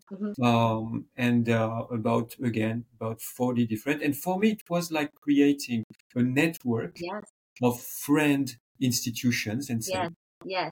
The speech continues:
Speaker 2: with which we share the same artistic approaches
Speaker 1: Yes.
Speaker 2: and support them to present the work. So this is, let's say,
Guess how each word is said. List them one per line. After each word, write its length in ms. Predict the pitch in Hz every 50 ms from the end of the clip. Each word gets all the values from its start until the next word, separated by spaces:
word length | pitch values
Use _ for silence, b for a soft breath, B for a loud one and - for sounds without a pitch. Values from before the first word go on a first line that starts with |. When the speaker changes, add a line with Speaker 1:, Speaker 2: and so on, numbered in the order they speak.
| - -
Speaker 2:
with 300 | 120 131 139 143 139 139 135
which 360 | 160 160 160 160 - - - -
we 80 | 135
share 580 | 120 - - - 139 131 127 123 123 123 120 - _ _ _ _ _ _ _ -
the 80 | 117 120
same 380 | 113 - - 127 120 120 120
artistic 560 | 117 113 110 110 - 117 107 - - 113 107
approaches 720 | - 110 - - 110 104 107 107 - - 175 208 233 220 - -
Speaker 1:
Yes. 300 | 185 190 190 180 170 170 - - _ _ _ _ _ _ - -
Speaker 2:
and 320 | 143 156 185 214 208 - _ _ _ _ _ _ _ _ _ _ _ _ _ _ _ _ _ _ _
support 560 | - - - 147 123 - 147 151 160 160 139
them 360 | 123 123 120 131 147 165 165 - _ _ _ _ _ _ - -
to 120 | - 120
present 480 | 117 - 127 123 117 120 127 127 123 113
the 120 | 117 110
work. 280 | 107 95 95 - - -
So 380 | - - - 202 202 - - -
this 260 | 185 214 208 - -
is, 140 | 240 233 214
let's 220 | 190 175 175 -
say, 340 | - - 190 190 196 196 196